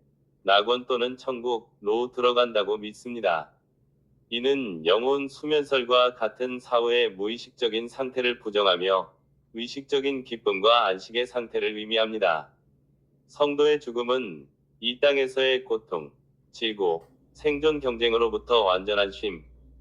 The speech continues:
안식에 들어가는 것을 의미합니다.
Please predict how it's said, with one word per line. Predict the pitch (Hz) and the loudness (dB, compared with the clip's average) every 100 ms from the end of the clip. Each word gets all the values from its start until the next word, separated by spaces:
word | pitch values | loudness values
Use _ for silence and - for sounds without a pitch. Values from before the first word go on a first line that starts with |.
| - | -2
안식에 | 101 101 - 127 127 92 107 | 0 0 -2 -6 -4 0 0
들어가는 | 110 123 113 113 127 | 2 0 2 2 0
것을 | 120 104 98 110 | -4 -6 -2 -4
의미합니다. | 107 110 113 110 101 82 76 | -4 -2 0 0 0 -2 -2